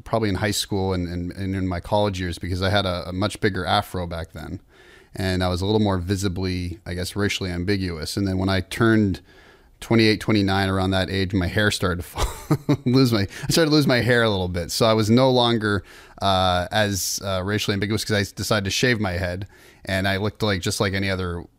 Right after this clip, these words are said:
uh, bald white guy. And phenotypically, you know, I, I think I look more white than I do black. So oftentimes I don't really get, uh, asked that question, and I kinda miss it in a weird way. It's a, it's strange. Like,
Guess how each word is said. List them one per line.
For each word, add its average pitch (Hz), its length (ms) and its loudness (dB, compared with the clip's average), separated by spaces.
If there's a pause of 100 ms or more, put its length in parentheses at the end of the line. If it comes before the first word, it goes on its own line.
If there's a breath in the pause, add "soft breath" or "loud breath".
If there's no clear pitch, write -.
uh, 90 160 -4
bald 95 320 -4
white 95 220 0
guy. 78 320 -10 (580 soft breath)
And 92 420 -6
phenotypically, 131 760 2
you 101 80 -2
know, 98 100 -2
I, 92 240 -2
I 113 140 0
think 113 160 0
I 104 80 4
look 101 260 -2
more 90 280 -2
white 92 340 -4
than - 100 -6
I 87 80 -4
do 87 160 -6
black. 90 380 -6
So 90 340 -4 (840)
oftentimes 107 640 2
I 101 40 0
don't 98 160 -2
really 92 220 -6
get, 87 240 -6 (520 soft breath)
uh, 92 200 -2
asked 98 300 0
that 92 160 -2
question, 92 420 -2
and 87 240 -2
I 95 60 -4
kinda 180 240 2
miss 120 200 2
it 90 100 -4
in 87 60 -6
a 82 60 -6
weird 85 240 -8
way. 85 220 -4
It's - 160 -10
a, 95 80 -6
it's - 200 -12
strange. 95 480 0
Like, 90 280 -6